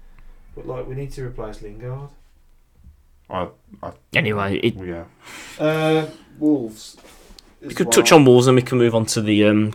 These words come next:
Speaker 3: quick
Speaker 1: I think
Speaker 3: little thing before we finish, the
Speaker 1: I've
Speaker 3: little
Speaker 1: noticed a lot
Speaker 3: topic
Speaker 1: with the Wolves
Speaker 3: question.
Speaker 1: owners, and I've, obviously we have s-, quite a few friends who are Wolves fans, um, but I think overall Wolves fans at the moment are still happy with the owners because obviously they've, they've, they've, you know,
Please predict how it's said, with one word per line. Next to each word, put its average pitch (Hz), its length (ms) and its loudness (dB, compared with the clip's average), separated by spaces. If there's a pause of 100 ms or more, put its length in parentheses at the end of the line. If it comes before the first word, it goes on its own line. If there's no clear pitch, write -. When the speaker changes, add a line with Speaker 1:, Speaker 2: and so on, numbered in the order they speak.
Speaker 3:
quick - 160 -2
Speaker 1:
I - 20 -8
think - 100 0
Speaker 3:
little 101 380 0
thing 101 180 -6
before 101 220 -8
we 101 60 -8
finish, 107 360 -8
the 104 100 -8
Speaker 1:
I've - 100 -2
Speaker 3:
little 101 140 -6
Speaker 1:
noticed 240 220 -2
a 214 40 -12
lot 208 60 -2
Speaker 3:
topic - 160 -2
Speaker 1:
with 165 80 -4
the 160 60 -4
Wolves 160 140 -2
Speaker 3:
question. 139 180 -2
Speaker 1:
owners, 117 180 -10
and 123 100 -6
I've, 123 60 -10 (260)
obviously 113 240 -14
we 110 80 -8
have 101 160 -12 (360)
s-, - 160 -20 (680)
quite 107 160 -12
a 95 40 -18
few 104 120 -12
friends 101 300 -12
who 101 60 -12
are 101 40 -12
Wolves 98 300 -14
fans, 101 420 -14
um, 107 460 -10
but 113 160 -10 (400)
I 151 60 -6
think 175 140 -2
overall 139 300 2
Wolves 127 260 -4
fans 120 220 -10
at 123 60 -14
the 123 60 -12
moment 113 260 -12
are 117 40 -16
still 120 200 -10
happy - 300 -14
with 101 160 -12
the 104 140 -10
owners 101 300 -12
because 117 160 -16
obviously 104 240 -16 (280)
they've, 107 200 -12
they've, - 680 -12
they've, - 720 -8
you 156 140 -6
know, 123 260 -4